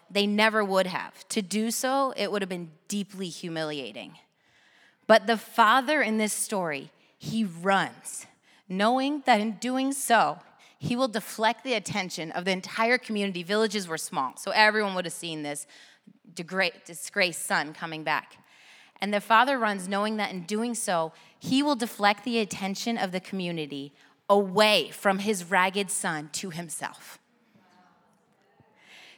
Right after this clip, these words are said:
People would focus on the extraordinary sight of a distinguished, self-respecting landowner,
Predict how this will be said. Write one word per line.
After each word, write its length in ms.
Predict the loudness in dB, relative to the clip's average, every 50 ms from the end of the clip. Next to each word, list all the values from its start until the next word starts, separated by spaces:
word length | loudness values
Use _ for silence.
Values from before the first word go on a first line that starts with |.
| _ _
People 320 | 0 2 2 4 4 4 4
would 140 | 4 2 4
focus 440 | 4 6 6 6 6 4 2 2 2
on 160 | 2 2 2
the 120 | 2 2
extraordinary 880 | 2 0 0 0 -2 -2 -6 -4 0 2 4 4 4 4 4 2 2 2
sight 380 | 0 0 2 2 2 2 2
of 100 | -2 -4
a 60 | -4 -4
distinguished, 960 | -6 -4 -4 -4 -4 -4 -2 -2 0 0 0 0 -2 -2 -2 -4 -6 -10 -10
self-respecting 960 | -8 0 2 4 4 4 2 -2 -4 -4 0 4 4 4 4 2 -2 -4 -2
landowner, 680 | 0 0 0 0 0 0 0 0 0 0 -2 -4 -6 -8